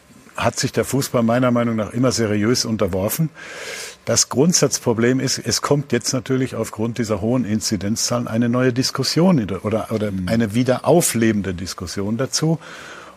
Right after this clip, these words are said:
Speaker 1: Und, ähm, der Fußball, man hat ja immer gesagt, der ist privilegiert.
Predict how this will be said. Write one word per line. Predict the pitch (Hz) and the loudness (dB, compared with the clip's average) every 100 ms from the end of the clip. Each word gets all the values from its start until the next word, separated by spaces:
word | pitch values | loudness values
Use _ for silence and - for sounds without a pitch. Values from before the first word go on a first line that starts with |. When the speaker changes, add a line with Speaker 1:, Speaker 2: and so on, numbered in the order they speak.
| - | -6
Speaker 1:
Und, | 110 113 107 - | 0 2 2 4
ähm, | 117 117 117 113 113 92 | 6 6 4 4 2 2
der | 104 | 0
Fußball, | - 131 143 - 147 139 104 | 2 0 2 4 4 4 2
man | 104 | -2
hat | 107 123 | 0 0
ja | |
immer | 113 110 | 0 0
gesagt, | 101 113 | -2 -4
der | 107 | -4
ist | 98 - | -4 -2
privilegiert. | 117 117 120 101 110 143 - - | 0 2 2 2 4 4 2 -6